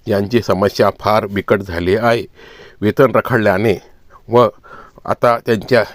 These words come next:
योजना बंद होतील अशा, तेव्हा तुमचे वेतन बंद या अफवेने घरच्या व पालकत्व स्वीकारलेल्या व्यक्तींना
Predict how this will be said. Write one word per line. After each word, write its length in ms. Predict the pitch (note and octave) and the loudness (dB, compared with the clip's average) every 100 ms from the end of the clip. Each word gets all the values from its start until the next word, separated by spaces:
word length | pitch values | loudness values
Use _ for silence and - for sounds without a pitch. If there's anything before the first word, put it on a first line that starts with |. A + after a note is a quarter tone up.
| - | -2
योजना 360 | A2 G#2 A#2 | 0 2 2
बंद 320 | F2+ A#2 B2 | 2 0 2
होतील 400 | A#2 G2 - F#2 D#2+ - | 2 2 0 -2 -4 -8
अशा, 360 | G2+ - A2+ F#2+ - - - _ | -8 0 0 0 -6 -20 -20 _
तेव्हा 200 | G#2+ A#2 | 2 2
तुमचे 380 | A2 G#2+ G#2 A2 | 2 -4 -2 0
वेतन 300 | G2 F#2+ G#2+ | 0 2 0
बंद 320 | G2+ A2+ A2+ G2 - - - - | 2 2 2 0 -2 -20 -20 -6
या 160 | G2 G#2 | -2 0
अफवेने 520 | G#2 - G2+ G#2+ G2+ - - _ - | -2 -2 0 2 0 -4 -12 _ -8
घरच्या 440 | - F2 - A#2+ - | -4 -4 0 0 0
व 200 | - A2 | 0 2
पालकत्व 680 | F#2 - G#2 F#2+ G2+ G#2+ A2+ | 2 0 -2 -2 -2 -2 -2
स्वीकारलेल्या 600 | F#2+ G2+ G2 G2+ G2+ G#2 - - | -4 0 0 2 2 2 0 -8
व्यक्तींना 640 | F#2 F#2+ - G#2 G#2+ | -4 -4 -2 -4 -2